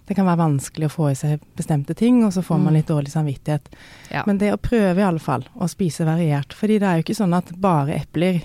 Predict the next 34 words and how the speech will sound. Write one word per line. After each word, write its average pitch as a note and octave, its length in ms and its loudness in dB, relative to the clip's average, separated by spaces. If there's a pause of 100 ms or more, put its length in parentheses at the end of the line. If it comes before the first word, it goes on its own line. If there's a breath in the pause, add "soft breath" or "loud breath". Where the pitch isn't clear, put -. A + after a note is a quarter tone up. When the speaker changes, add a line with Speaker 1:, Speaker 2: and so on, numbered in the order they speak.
Speaker 1:
gir D#3+ 260 0
deg E3 140 2
alt D3 200 -4 (160)
du E3 100 -2
trenger C#3+ 340 -2
til D#3+ 120 -4
både D3 200 0
deg C#3+ 140 0
og D3 80 -4
fosteret, D3+ 460 -4 (100)
eller E3 240 2
Speaker 2:
Nei. D#3+ 80 0
Speaker 1:
bare D3 400 0
kjøtt. - 420 -4 (120)
Speaker 2:
Nei, G#3+ 180 0
<laughs> A3 240 2
ikke G3+ 140 -4
Speaker 1:
Så - 20 -4
det A3+ 80 4
er A3+ 80 4
Speaker 2:
sant. A#3 80 4
Speaker 1:
jo A3+ 80 2
liksom A3 140 2
det F#3+ 120 2
å F#3 60 0
få F3+ 220 0
i - 20 0
seg E3+ 220 0
litt - 400 -2 (360)
melkeprodukter, F#3 760 0
få D#3+ 220 -2
i C3+ 60 0
seg C#3 200 -6
kjøttprodukter, G3+ 960 -2